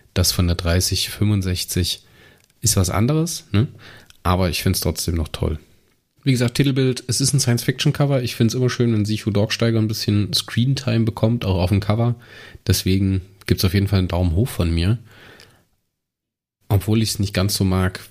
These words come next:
was mit ihren Haaren so angestellt worden ist. Das, äh, hat irgendwie nie so richtig die richtige Farbstimmung mit dem Grün im Gesicht. Ne? Aber es funktioniert natürlich nicht anders, weil sie ist ja eine Arthur und hat diese, diese Zeichnung im Gesicht.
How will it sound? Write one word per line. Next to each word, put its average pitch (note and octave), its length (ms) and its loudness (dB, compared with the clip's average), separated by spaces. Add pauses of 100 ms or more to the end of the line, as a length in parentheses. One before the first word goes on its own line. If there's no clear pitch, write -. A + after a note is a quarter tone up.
(180)
was - 180 2
mit G2 120 2
ihren E2+ 220 0
Haaren F2 260 0
so F2+ 80 -2
angestellt F2 560 -2
worden F2 260 0
ist. - 200 -6
Das, - 240 -4
äh, G2 260 0 (1400)
hat G2+ 180 0
irgendwie G2 280 0
nie G#2 100 2
so G#2 120 2
richtig - 280 -4
die G#2 120 -2
richtige G2 300 2
Farbstimmung F#2 540 0
mit F2 120 0
dem F2 280 0
Grün G2 320 0
im F2 140 -4
Gesicht. E2 380 -4
Ne? F2 100 2
Aber F2+ 140 2
es F2 120 -2
funktioniert - 440 0
natürlich F2+ 300 0
nicht E2+ 160 0
anders, F2 300 0
weil D#2+ 140 0
sie D#2+ 80 -4
ist - 160 -2
ja D#2+ 80 0
eine D#2 180 -2
Arthur D#2+ 480 -2 (300)
und D#2 100 2
hat E2 160 -2
diese, D#2+ 320 0
diese - 360 -4
Zeichnung E2+ 460 0
im D#2+ 140 -4
Gesicht. E2 440 -6